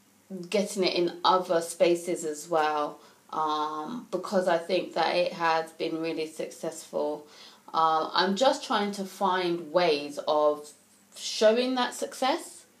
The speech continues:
um, which is going to be a lot of hard work for myself because I want to, I want young people to create, um, video content, um, edit, like,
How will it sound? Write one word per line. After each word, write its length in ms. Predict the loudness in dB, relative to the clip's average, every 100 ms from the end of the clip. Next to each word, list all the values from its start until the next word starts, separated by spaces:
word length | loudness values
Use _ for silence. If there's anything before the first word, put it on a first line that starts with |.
| _ _ _ _ -20 -20 _ -4
um, 880 | -2 2 2 2 2 0 -4 -6 -10 -16 -20 _ _ -10
which 400 | -4 0 0 0
is 140 | 0
going 260 | 6 6 6
to 140 | 0
be 580 | -6 0 4 4 2 0 -6 -4
a 100 | 0
lot 280 | 4 6 6
of 180 | 4 4
hard 260 | 2 4
work 280 | 6 6 4
for 120 | -4
myself 720 | -6 -4 -2 -2 0 0 -2 -10
because 360 | -6 -4 0
I 160 | 0 0
want 640 | -2 -2 0 0 -2 -8 -8
to, 360 | -2 -2 -2 -2
I 120 | 0
want 240 | 2 0 0
young 180 | 0 0
people 320 | -4 -4 -10
to 120 | -12
create, 680 | -8 -2 2 4 4 2 -6 -20 -20 -20 -20 -4
um, 420 | 0 2 2 0
video 320 | -2 4 4
content, 920 | 4 0 -4 -2 -2 -2 -4 -12 -18 -20 _ _ _ -2
um, 580 | 2 2 2 0 -2 -2
edit, 480 | -2 2 2 2 -2
like, 300 | 0 0